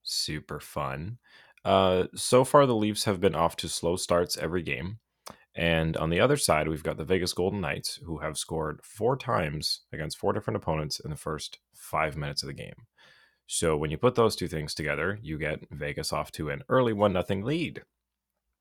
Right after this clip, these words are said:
But it wasn't the first one nothing lead they got, as Darty mentioned. Leafs go down a man, and, uh, Phil Kessel scores. But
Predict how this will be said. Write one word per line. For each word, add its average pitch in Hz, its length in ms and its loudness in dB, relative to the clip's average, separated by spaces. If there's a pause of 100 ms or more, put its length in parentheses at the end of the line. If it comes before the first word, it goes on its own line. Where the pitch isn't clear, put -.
(720)
But 151 460 6 (260)
it 95 60 -2
wasn't 87 240 6
the 80 80 0
first 110 300 2
one 76 120 2
nothing 73 280 -4
lead 73 200 -8
they 73 120 -6
got, 73 340 -6 (160)
as 78 180 -2
Darty 80 240 2
mentioned. 82 520 -2 (640)
Leafs 92 180 0
go 95 120 2
down 85 580 2 (800)
a 82 180 2
man, 101 640 6
and, 95 460 6
uh, 92 380 6 (360)
Phil 147 220 4
Kessel 101 760 2
scores. - 760 -2 (640)
But - 400 6